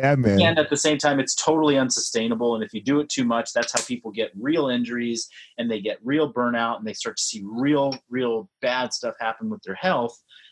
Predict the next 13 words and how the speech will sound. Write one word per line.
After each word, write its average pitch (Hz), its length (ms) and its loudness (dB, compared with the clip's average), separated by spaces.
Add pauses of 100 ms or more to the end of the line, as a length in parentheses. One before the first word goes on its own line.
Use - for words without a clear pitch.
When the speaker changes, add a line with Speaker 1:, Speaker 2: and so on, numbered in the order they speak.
(200)
Speaker 2:
And 117 420 0 (1000)
yeah, 123 140 4
those 113 280 0
are 117 80 2
more 135 340 2
lessons 113 380 0
that 110 100 0
I've 104 100 0
taken 113 360 -4
from 101 200 -8
being 107 240 -4
an 98 60 -6
athlete 113 600 -2